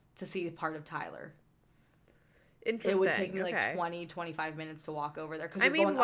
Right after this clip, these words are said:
Speaker 2: Lo-,
Speaker 1: and down hills. It's far.
Speaker 2: oh,
Speaker 1: You have
Speaker 2: that's
Speaker 1: hills, and, like, it's not just flat land. Like, you're
Speaker 2: Yeah.
Speaker 1: going up and down hills and, like, going, it, it's, it's far. So,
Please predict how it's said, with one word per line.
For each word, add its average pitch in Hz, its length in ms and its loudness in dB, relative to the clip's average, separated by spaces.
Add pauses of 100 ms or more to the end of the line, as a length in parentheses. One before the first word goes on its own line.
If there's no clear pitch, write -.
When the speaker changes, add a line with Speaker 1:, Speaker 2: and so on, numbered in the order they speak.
Speaker 2:
Lo-, 262 40 8
Speaker 1:
and 285 80 2
down 170 220 0
hills. 160 320 -2
It's 190 40 6
far. 190 560 6
Speaker 2:
oh, 175 1120 0 (300)
Speaker 1:
You 202 160 8
have 185 120 10
Speaker 2:
that's 180 100 6
Speaker 1:
hills, 190 420 4
and, 175 160 -6
like, 175 160 -4
it's 202 160 0
not 214 200 6
just 254 180 -4
flat 170 280 2
land. 160 260 -4
Like, 156 120 2
you're 180 100 -2
Speaker 2:
Yeah. 160 60 -6
Speaker 1:
going 202 200 4
up - 160 -2
and 175 120 -2
down 160 180 -2
hills 160 440 -4
and, 165 100 -6
like, 156 180 -6
going, 160 460 -2
it, 175 200 -2
it's, 190 280 -2
it's 202 200 -4
far. 196 360 -2 (840)
So, 180 640 4